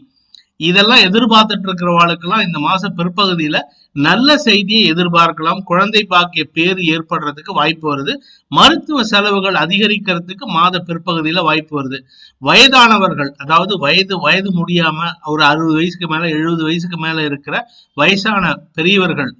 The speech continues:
அது தாத்தா பாட்டின்னு சொல்லலாம், இல்ல உங்க வீட்டுல இருக்கிற பெரியவங்க, அப்பா அம்மாவே, இவங்களை பொறுத்த வரைக்கும் பாத்தீங்கன்னா நாலாம் இடம் உங்களுடைய சுகஸ்தானத்துக்கு சனி பார்வை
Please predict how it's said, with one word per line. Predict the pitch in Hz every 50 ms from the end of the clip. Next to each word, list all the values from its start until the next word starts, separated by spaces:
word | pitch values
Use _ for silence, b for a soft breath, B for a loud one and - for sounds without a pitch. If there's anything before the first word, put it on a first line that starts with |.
| _ _ _ _ _ -
அது | 139 143
தாத்தா | 139 160 170 190 190 196 156 -
பாட்டின்னு | 156 156 156 160 165 175
சொல்லலாம், | 160 170 160 151 147 147 156 160
இல்ல | 160 151 156 180 170
உங்க | 147 139 147 147
வீட்டுல | 147 160 180 185 190 196 180
இருக்கிற | 165 151 143 147 160 165
பெரியவங்க, | - 156 147 156 165 160 156 143 131
அப்பா | 120 104 120 - - 170 165
அம்மாவே, | 160 156 139 139 139 147 143 - _ _ _ b b b b b b b b -
இவங்களை | 156 170 196 254 285 294 277 262 220 180
பொறுத்த | 180 202 214 226 214 240
வரைக்கும் | 220 208 196 196 196 196 220 214 190
பாத்தீங்கன்னா | 180 175 175 175 175 160 151 147 151 160 214 277 269 - _ _ _ _ _ _ _ _ _ _ _ _ _ _ _ _ b b b b b b b b -
நாலாம் | 143 147 160 196 240 277 277 262 247 226
இடம் | 214 185 170 143 131 - - _
உங்களுடைய | 160 156 180 180 170 156 151 151 131
சுகஸ்தானத்துக்கு | - - 196 196 233 302 294 294 - 247 226 214 208 202 202 208 220 220 226
சனி | - - 175 170 208 220
பார்வை | 220 214 190 185 190 196 185 180